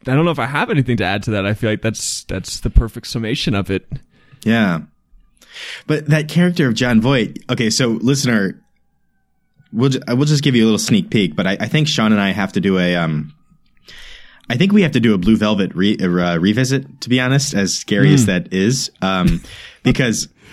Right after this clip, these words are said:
Speaker 2: about a couple days after we recorded that, you had such a brilliant realization that you texted to me.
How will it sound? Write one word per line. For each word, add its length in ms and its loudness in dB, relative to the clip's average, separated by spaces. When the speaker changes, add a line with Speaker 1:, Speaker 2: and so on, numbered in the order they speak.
Speaker 2:
about 300 -2
a 40 -8
couple 200 2
days 200 2
after 280 0
we 80 4
recorded 440 0
that, 300 -2
you 680 2
had 220 -2
such 340 0
a 60 2
brilliant 720 0
realization 600 2
that 80 2
you 100 2
texted 460 -6
to 80 -8
me. 360 -10